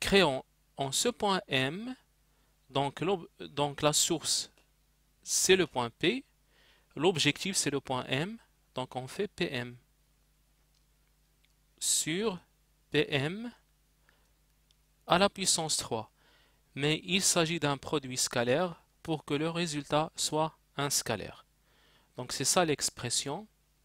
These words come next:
de notre D V P.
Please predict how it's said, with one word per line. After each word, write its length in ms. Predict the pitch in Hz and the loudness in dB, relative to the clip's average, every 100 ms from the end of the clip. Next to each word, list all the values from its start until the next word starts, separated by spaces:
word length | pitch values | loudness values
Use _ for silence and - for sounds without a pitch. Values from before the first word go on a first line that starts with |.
| _ _ _ _ _ _ _ _ _ | _ _ _ _ _ _ _ _ _
de 160 | 120 143 | -8 -6
notre 680 | 156 - - 127 117 110 - _ _ _ _ _ _ _ _ _ _ _ _ _ - _ _ _ | -6 -10 -8 -6 -4 -6 -12 _ _ _ _ _ _ _ _ _ _ _ _ _ -20 _ _ _
D 120 | 127 | -10
V 120 | 113 | -8
P. 140 | 110 | -10